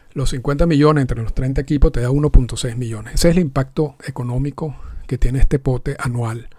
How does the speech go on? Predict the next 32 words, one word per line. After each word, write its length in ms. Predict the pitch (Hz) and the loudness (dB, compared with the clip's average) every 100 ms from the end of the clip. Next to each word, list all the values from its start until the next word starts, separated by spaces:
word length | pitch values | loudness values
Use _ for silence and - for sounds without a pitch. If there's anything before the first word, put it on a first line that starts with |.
| - - - - - | -20 -20 -20 -20 -12
en 160 | 180 | -2
los 160 | 139 117 | 0 2
equipos, 360 | 127 131 117 113 | 0 -4 -4 0
uno 220 | 160 170 | 0 2
punto 240 | 165 131 | 2 0
seis 200 | 151 127 | -2 -2
millones 300 | 123 135 131 | 0 -2 2
de 60 | 170 | 4
dólares, 180 | 185 139 | 6 6
porque 260 | 139 - 131 | 2 2 4
así 260 | - 151 | 4 6
es 80 | 135 | 6
como, 400 | - 147 117 - _ _ - | 4 0 -2 -8 _ _ -6
como 280 | 123 120 113 - | -4 -4 -6 -6
van 300 | 135 131 147 | -2 2 2
a 80 | |
pagar 260 | 120 127 143 | 2 2 4
este 200 | 110 - | 4 4
pote. 300 | - - - - - - | 0 -2 -2 -2 -12 -18
O 40 | - | -10
sea, 160 | 117 120 - - - - | -8 -10 -16 -20 -20 -2
se 120 | 123 | -2
va 140 | 120 | 0
a 20 | 127 | 6
distribuir 480 | - 139 127 123 | 6 8 4 2
los 180 | 143 131 | 2 2
cincuenta 360 | - 117 127 147 | 0 0 2 4
millones 240 | 135 160 | 4 0
entre 180 | 151 123 | 2 2
los 100 | 107 | 2
treinta 280 | - 120 - | 0 -2 -4
equipos. 360 | - - - | -6 -10 -14